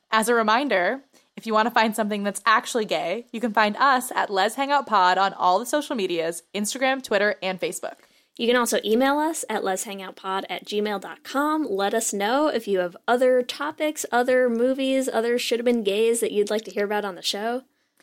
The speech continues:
Speaker 1: And if you're enjoying the podcast, you can support us at patreon dot com slash let's hang out and get access to some fun perks like watch parties and drinking games.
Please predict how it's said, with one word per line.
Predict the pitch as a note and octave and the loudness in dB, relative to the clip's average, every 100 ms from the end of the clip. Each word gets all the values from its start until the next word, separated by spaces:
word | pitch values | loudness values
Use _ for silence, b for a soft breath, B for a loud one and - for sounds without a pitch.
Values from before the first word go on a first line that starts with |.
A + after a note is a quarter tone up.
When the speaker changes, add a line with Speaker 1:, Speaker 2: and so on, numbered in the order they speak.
| _ - | _ -6
Speaker 1:
And | A3 | -4
if | A3 | -2
you're | A3 | -2
enjoying | G#3+ G3+ G3+ C4 D#4+ | -2 0 0 0 0
the | |
podcast, | C4 G#3+ G#3 G#3+ G#3 G#3+ G#3+ | 2 2 2 2 2 0 -4
you | |
can | A3+ | -6
support | G#3 - D#4+ C4 | -6 -2 2 4
us | A3 - | 2 0
at | - | -4
patreon | A3 G3+ B3 B3+ C#4+ | -4 -4 -2 -2 0
dot | D4+ D4+ | -2 0
com | G#3+ G3 G#3 | 0 0 -2
slash | F#3 E3 - | -2 -4 -4
let's | F3+ G#3 - | -2 -2 -2
hang | G3+ F#3+ | -6 -2
out | F3 F3 b b - | -2 -4 b b -6
and | A3 | -2
get | F#3+ | 2
access | F#3 F#3+ G#3+ G#3+ | 0 0 -4 -4
to | A#3+ | -6
some | - G#3+ | -6 -4
fun | G3+ G#3+ B3 | -2 -2 0
perks | G#3+ B3 - G#3 | 0 0 -4 -4
like | F#3+ F#3+ | -4 -2
watch | F3+ F3 - | -2 -2 -4
parties | - A#3+ C4 C#4 D4 b b - | -4 -4 -4 -10 -12 b b -4
and | G#3+ A3+ | -2 -2
drinking | A#3+ B3+ B3 G3+ | -4 -6 -6 -6
games. | E3 - G#3 - | -8 -12 -14 -14